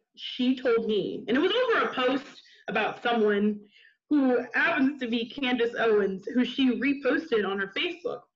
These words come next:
And I knew she was a Republican. I've known that the entire time we've been friends. But I'll go in and say, I basically called her out. I was like, "Hey, can you delete this? This is racist." And she pulled the, "Well, I can't be racist because we're friends." And, uh,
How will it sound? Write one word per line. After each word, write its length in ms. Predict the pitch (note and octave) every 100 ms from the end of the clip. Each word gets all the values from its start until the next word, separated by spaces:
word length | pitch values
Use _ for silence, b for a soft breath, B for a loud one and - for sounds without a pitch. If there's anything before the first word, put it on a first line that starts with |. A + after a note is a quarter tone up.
| _ _
And 140 | A#3 A#3+
I 120 | A#3+
knew 160 | A#3+
she 140 | A3+ G#3+
was 140 | G3
a 40 | F3+
Republican. 500 | F3+ F3+ F3+ F#3+ F#3
I've 160 | F#3
known 200 | F#3+ F#3
that 220 | E3+ D3 -
the 100 | F#3
entire 280 | F3+ F3+ E3+
time 180 | F3 E3+
we've 100 | D#3+
been 160 | E3+
friends. 340 | - E3 F3 F3+ _ _ _ _ _ -
But 300 | F4 F4+ B3 - - -
I'll 220 | A#3+ B3+
go 180 | B3+ C4+
in 120 | B3
and 140 | A#3+ A3+
say, 180 | B3 A3
I 160 | A#3+
basically 320 | D4+ G#4 G4+
called 260 | C4+ D4+ C#4+
her 80 | C4
out. 140 | B3+
I 60 | A#3
was 100 | A3
like, 140 | A3
"Hey, 160 | A#3 A3
can 100 | G#3+
you 100 | A3+
delete 300 | G#3 G#3 G#3+
this? 140 | G3
This 160 | G3 F#3+
is 80 | G3
racist." 400 | G3 G3+ F#3+ F#3+ -
And 120 | G3+
she 220 | G3+ A#3
pulled 300 | G#3 G#3 G3
the, 200 | G3 F3 G3
"Well, 120 | C4+
I 160 | A4+ A4
can't 220 | G#4+ B4 C#4+
be 120 | A3
racist 460 | G#3+ C4 - E4 -
because 280 | F4+ F#4 C#4
we're 220 | F#4+ - -
friends." 460 | G#4 A4+ A#3+ D3+ - B B B - -
And, 180 | C4
uh, 100 | C4+